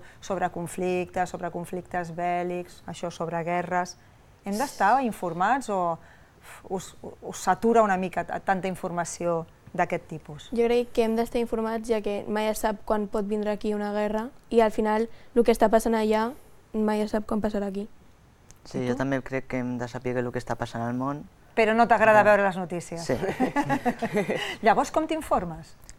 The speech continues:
Speaker 3: Doncs els meus pares. Jo no els veig perquè estic a l'institut i els veuen quan jo no estic, però m'informen quan em diuen alguna cosa.
Speaker 1: És a dir, cu-,
Speaker 3: O passa
Speaker 1: parleu,
Speaker 3: alguna
Speaker 1: a casa parleu
Speaker 3: Sí.
Speaker 1: d'aquest tipus de, de temes. I tu?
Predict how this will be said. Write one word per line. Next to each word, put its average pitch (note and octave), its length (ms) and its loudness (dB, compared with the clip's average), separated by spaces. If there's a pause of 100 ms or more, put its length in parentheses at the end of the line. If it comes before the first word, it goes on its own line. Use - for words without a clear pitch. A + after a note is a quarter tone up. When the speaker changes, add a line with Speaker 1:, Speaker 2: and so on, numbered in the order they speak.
(160)
Speaker 3:
Doncs B2+ 220 0
els A2+ 100 -4
meus C3 200 0
pares. B2 440 2
Jo C3 140 0
no C#3 100 4
els C#3 100 0
veig D3 280 0 (200)
perquè A#2 220 -2
estic A2+ 300 -4
a A#2+ 60 0
l'institut B2+ 420 -2
i A#2+ 80 0
els G2+ 120 -6
veuen A2 340 -4
quan A2+ 240 -2
jo A2+ 100 -4
no A#2+ 80 -4
estic, C3 340 -4 (880)
però A#2+ 200 2
m'informen A2 500 -4
quan A2 200 -2
em G#2+ 120 -8
diuen G#2 200 -10
alguna A2+ 160 -10
cosa. - 60 -12
Speaker 1:
És F#3+ 80 -2
a F#3 60 0
dir, F3+ 60 -6
cu-, - 180 -6
Speaker 3:
O - 20 -10
passa F3 160 2
Speaker 1:
parleu, G3+ 220 4
Speaker 3:
alguna F3+ 100 2
Speaker 1:
a - 80 -4
casa G3+ 180 0
parleu F#3 260 0
Speaker 3:
Sí. F#3 60 2
Speaker 1:
d'aquest F3 220 -4
tipus E3+ 260 -8
de, E3 120 -6 (360)
de E3+ 180 -6
temes. D#3+ 400 -12 (340)
I G3+ 100 -4
tu? F#4 200 0